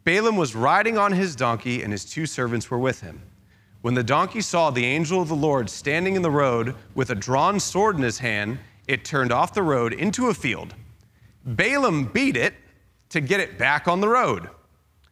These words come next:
Then the angel of the Lord stood in a narrow path through the vineyards with walls on both sides. When the donkey saw the angel of the Lord, it pressed close to the wall, crushing Balaam's foot against it.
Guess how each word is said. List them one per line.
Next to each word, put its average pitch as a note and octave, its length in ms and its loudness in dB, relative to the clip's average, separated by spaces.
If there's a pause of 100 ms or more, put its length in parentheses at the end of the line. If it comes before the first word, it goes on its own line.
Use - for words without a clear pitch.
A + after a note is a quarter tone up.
Then C4+ 180 2
the C4 140 2
angel G3 300 0
of E3 60 -2
the E3+ 40 0
Lord D#3 260 2
stood C#3 300 -4
in C#3 140 0
a B2+ 80 0
narrow A2+ 280 2
path G#2 520 -4 (240)
through E3+ 340 0
the D3 140 -4
vineyards G2+ 560 -2
with G#2 180 -6
walls B2 380 0
on G#2 100 -2
both A2+ 200 -2
sides. D#2+ 580 -8 (360)
When G#2 140 -4
the A2 80 -2
donkey A#2+ 360 -2
saw C3 320 -2
the G#2+ 180 -2
angel G#2+ 340 -4
of F#2 60 -6
the G2+ 60 -6
Lord, A#2+ 300 0
it A#2 200 -10
pressed - 340 -4
close - 400 -6
to D#3 80 -8
the C3+ 100 -4
wall, G2+ 380 -2 (240)
crushing D#3 600 -2
Balaam's B2+ 520 0
foot - 300 -4
against A2+ 420 -4
it. F#2 140 -8